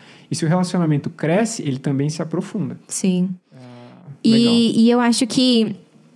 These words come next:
Speaker 2: um outro fator é que, é que quan-, quanto mais conversas difíceis a gente tinha, mais o nosso relacionamento se estreitava,
Speaker 1: Legal,
Speaker 2: né?
Speaker 1: é.
Speaker 2: Mais a gente conhecia um ao outro, é, e o nosso relacionamento ia ficando cada vez mais forte, né?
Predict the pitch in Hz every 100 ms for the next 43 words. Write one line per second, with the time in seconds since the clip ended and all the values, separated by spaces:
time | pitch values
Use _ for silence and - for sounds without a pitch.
0 | _ - 226 247 277 262 233 220 247 247
1 | 233 233 226 - 262 262 220 247 277 269
2 | 277 220 262 311 - 277 240 247 254 220
3 | 226 - 262 277 233 208 214 202 202 -
4 | 277 269 214 - - - 220 233 240 240
5 | 240 - 240 233 233 226 220 220 226 233
6 | 214 214 214 214 170 175 175 - 131 127
7 | 123 - - 190 - 196 214 208 220 220
8 | - 220 220 220 214 233 220 226 - 262
9 | 262 262 233 220 208 196 196 226 233 240
10 | - 233 226 - _ _ _ _ _ -
11 | 208 214 214 202 - 220 220 202 220 220
12 | 233 233 233 240 220 220 220 240 - 226
13 | 220 226 226 214 226 220 214 - 175 175
14 | 175 180 175